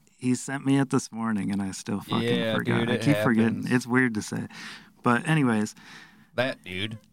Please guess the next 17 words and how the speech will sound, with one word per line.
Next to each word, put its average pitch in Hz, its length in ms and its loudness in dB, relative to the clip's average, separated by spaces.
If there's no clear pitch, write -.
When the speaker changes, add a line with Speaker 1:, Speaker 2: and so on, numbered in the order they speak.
Speaker 1:
He 156 200 6
did 143 340 4
Speaker 2:
<laughs> 123 60 -4
Speaker 1:
the 123 540 2
production, 127 640 2
the 117 60 6
mixing, 117 360 2
mastering 110 560 0
on 107 140 -2
the 107 100 0
album. 107 380 4
It 110 120 0
came 110 260 0
out 107 200 0
on 104 140 -4
his 101 240 -4
l-, 104 120 -12